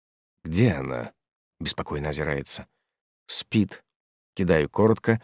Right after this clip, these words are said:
не уточняя, где именно. Лишь мельком взгляд наверх бросаю.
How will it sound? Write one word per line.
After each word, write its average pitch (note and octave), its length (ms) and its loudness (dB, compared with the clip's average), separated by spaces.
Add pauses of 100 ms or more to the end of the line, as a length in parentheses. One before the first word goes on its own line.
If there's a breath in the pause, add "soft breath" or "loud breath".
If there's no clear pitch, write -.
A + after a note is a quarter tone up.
(120)
не G#2 140 4
уточняя, G2 600 4
где E2+ 200 0
именно. D2 640 -4 (720 soft breath)
Лишь F3+ 420 6
мельком C3 480 6
взгляд G2+ 380 4
наверх E2+ 320 0
бросаю. D2 520 -2